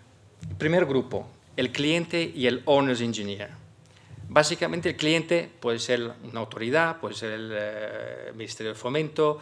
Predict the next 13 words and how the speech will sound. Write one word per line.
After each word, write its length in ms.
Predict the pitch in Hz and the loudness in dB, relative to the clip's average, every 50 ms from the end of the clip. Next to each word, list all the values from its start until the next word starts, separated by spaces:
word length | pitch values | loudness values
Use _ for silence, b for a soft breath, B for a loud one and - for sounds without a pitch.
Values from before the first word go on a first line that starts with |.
| B B B B B B B _ | B B B B B B B _
puede 220 | - 113 104 107 101 | -2 -2 -2 -2 -2
ser 120 | - 110 | -6 -6
un 80 | 107 107 | -8 -6
fondo 220 | - - 117 110 | -4 -4 -4 -4
de 60 | 110 | -4
inversión, 500 | 107 107 113 110 - - 151 151 160 170 - B B B B B | -4 -4 -2 -2 0 2 2 2 0 -2 -10 B B B B B
y 60 | - | -2
el 100 | 120 131 - | -2 0 2
owner's 320 | 185 170 185 185 170 151 | 4 4 4 4 2 0
engineer 340 | 165 160 143 151 151 165 160 | 0 -2 -2 -2 -2 -2 -2
sería 260 | 156 - 139 131 131 | 0 0 0 0 0
su 200 | 123 - - 135 | 0 -2 -4 -4
consultoría, 680 | - 123 117 117 - - - - 87 87 101 92 - | -2 -4 -4 -4 -4 -8 -8 -10 -12 -12 -12 -18 -20